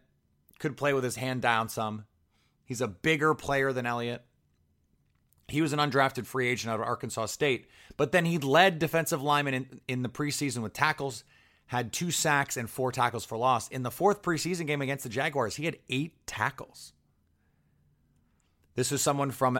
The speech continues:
a non-Power Five conference, not a,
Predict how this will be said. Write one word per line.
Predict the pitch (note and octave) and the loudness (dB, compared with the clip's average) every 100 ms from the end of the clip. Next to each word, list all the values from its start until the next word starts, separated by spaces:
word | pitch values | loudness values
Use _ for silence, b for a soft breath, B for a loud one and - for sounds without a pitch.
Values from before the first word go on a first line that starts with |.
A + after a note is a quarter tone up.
| - | 0
a | B2 A2 | 0 2
non-Power | A2 A#2+ C#3+ C#3 D3 C#3 | 4 4 4 4 6 6
Five | C3+ B2 | 4 2
conference, | - D#3+ F3 F3+ E3 - - _ _ _ _ _ _ _ _ _ _ _ _ _ _ - | 4 4 4 2 0 -6 -10 _ _ _ _ _ _ _ _ _ _ _ _ _ _ -2
not | A#2+ B2+ | 4 6
a, | B2 A2+ - | 6 6 2